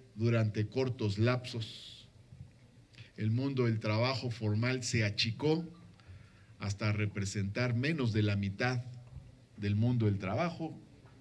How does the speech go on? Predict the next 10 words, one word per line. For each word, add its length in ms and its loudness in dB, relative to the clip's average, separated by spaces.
El 140 -4
trabajo 420 4
informal 680 4
es 200 2
más 260 4
numeroso 560 0
que 80 -2
el 80 0
trabajo 420 0
formal. 480 -4